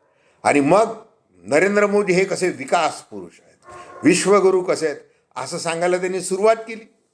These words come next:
की आता ज-, आपल्याला जर यांचा आशीर्वाद ला-, लाभला तर आपण मुख्यमंत्री होऊ शकतो. आणि मग तो शरद पवारांच्या विरुद्ध जो मनातला सल होता,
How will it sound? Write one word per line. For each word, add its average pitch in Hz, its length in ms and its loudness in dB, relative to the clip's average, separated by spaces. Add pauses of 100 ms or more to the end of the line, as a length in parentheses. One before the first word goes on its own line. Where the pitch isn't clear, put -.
(880)
की 214 160 4
आता 214 540 2
ज-, - 500 -18 (140)
आपल्याला 208 500 0
जर 226 140 2
यांचा 180 300 -2
आशीर्वाद 127 480 -4
ला-, 98 480 -8
लाभला 107 380 -4
तर 175 160 -8
आपण 127 240 -8
मुख्यमंत्री 107 640 -14
होऊ 107 320 -8
शकतो. - 440 -12 (840)
आणि 110 180 0
मग 139 140 6
तो 196 380 4
शरद 160 200 0
पवारांच्या 160 540 0
विरुद्ध 143 380 -4
जो 135 160 -4
मनातला 120 440 -8
सल 180 360 0
होता, 98 320 -6